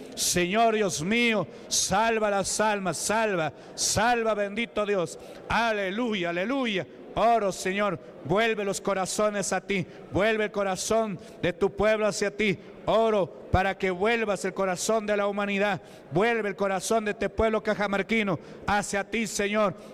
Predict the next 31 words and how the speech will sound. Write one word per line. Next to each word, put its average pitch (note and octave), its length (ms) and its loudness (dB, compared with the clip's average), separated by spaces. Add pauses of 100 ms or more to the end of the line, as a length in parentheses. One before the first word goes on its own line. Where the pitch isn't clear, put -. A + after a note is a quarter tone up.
que F#3 100 0
se G3 200 -2
corrijan, G3+ 560 0
Padre, F#3+ 360 0 (240)
dejan G3+ 280 0
de G3+ 60 -2
hacer G#3 220 -2
lo G3 140 -2
malo F#3 380 -2 (200)
y A3 120 0
se G#3+ 160 0
salven. F#3+ 540 -2 (200)
Gracias, G#3 400 0
Padre, F#3 320 0
gracias, G3 480 0
Hijo, E3 300 -2 (220)
gracias, G#3 380 0
Espíritu F#3+ 440 0
Santo E3+ 540 0
de D3 100 0
Dios. B2+ 500 0 (380)
Amén. G3 880 -2 (1300)
Gloria D#3 640 2
a C3 40 -4
Dios. A#2 600 -4 (920)
¿Entendieron E3+ 720 0
lo F3+ 120 0
que F3 120 -2
les D#3+ 180 -2
hablé, E3 280 0
no? C3+ 340 -2